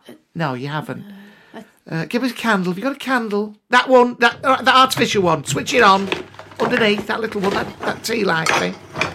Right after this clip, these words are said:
Speaker 2: Right, okay, waft that around here. Bit of white candle clearing.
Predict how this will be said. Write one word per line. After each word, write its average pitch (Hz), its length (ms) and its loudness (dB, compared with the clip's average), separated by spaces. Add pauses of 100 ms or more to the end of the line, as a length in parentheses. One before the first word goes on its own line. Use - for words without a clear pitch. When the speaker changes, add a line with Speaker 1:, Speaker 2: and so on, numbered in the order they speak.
(340)
Speaker 2:
Right, 170 200 -4
okay, 214 380 -8
waft 226 280 -8
that - 220 -6
around 190 240 -6
here. 240 240 -6 (380)
Bit 269 100 2
of 277 100 2
white 277 320 4
candle 226 380 0
clearing. 214 420 2